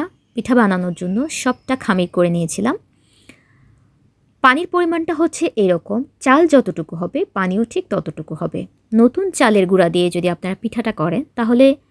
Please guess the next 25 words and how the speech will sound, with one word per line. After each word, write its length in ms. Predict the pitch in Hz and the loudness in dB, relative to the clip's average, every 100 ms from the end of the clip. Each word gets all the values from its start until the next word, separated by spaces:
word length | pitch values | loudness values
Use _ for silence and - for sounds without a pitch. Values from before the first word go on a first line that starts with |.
| _ _ - | _ _ -2
পানির 240 | 208 254 - | 2 2 2
পরিমাণটা 480 | 233 190 175 175 226 - | 0 0 -2 -6 -8 -10
একটু 240 | 294 - 349 | -8 -6 -2
কম 220 | 196 170 | 0 0
লাগবে, 420 | 160 165 - 247 - 196 | 0 -4 -4 -8 -6 -6
আর 140 | 185 196 | -6 -4
শুকনো 320 | - 311 370 349 | -4 -4 -4 -2
চালের 260 | 240 175 175 | 0 2 0
গুঁড়া 220 | 180 170 | 0 -2
দিয়ে 180 | 165 175 | 0 -4
যদি 200 | 180 175 | -4 -8
পিঠা 280 | 165 - 180 | -10 -8 -8
করেন 260 | 175 269 403 | -6 -8 -6
তাহলে 360 | 175 180 160 240 - _ _ _ _ 190 | -4 -2 -2 -2 -4 _ _ _ _ -2
পানির 240 | 180 196 175 | -2 0 -2
পরিমাণটা 400 | 180 185 202 494 - | -2 -4 -6 -12 -10
একটু 220 | 262 - 196 | -10 -2 0
বেশি 240 | 135 - | 2 2
লাগবে। 320 | 131 - - - _ _ - - _ 254 | 0 -2 -8 -12 _ _ -20 -20 _ 0
এভাবেই 320 | 254 302 330 | 2 6 6
বুঝে 340 | 226 214 - 202 | 6 4 4 2
দেবেন, 300 | 170 240 392 _ _ _ _ _ _ _ _ _ _ - - | 2 0 -6 _ _ _ _ _ _ _ _ _ _ -20 -2
তাহলে 200 | 233 247 | 2 4
একটা 200 | 240 - 381 - | 4 0 -10 -6
পারফেক্ট 440 | 196 190 - 381 | -6 -4 -6 -6